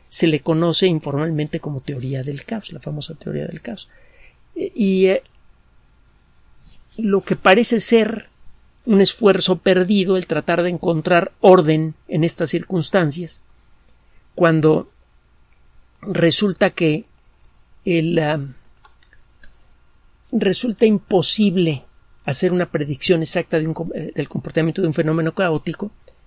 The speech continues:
de pronto, a la hora de ponerse a estudiar con más cuidado estas fórmulas, resulta que sí se puede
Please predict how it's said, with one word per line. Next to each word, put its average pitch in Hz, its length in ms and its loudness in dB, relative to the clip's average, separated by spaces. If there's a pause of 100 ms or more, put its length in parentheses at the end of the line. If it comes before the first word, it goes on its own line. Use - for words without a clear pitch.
(460)
de 165 220 6
pronto, 233 400 8
a 202 40 2
la 160 100 0
hora 180 160 0
de 160 80 -2
ponerse 165 380 -4
a - 20 -6
estudiar 175 320 0
con 156 160 -4
más 160 140 -6
cuidado 170 220 0
estas - 240 -10
fórmulas, 160 420 -2
resulta 175 400 -4
que 156 160 -8
sí - 200 -6
se 196 220 -2
puede 165 460 0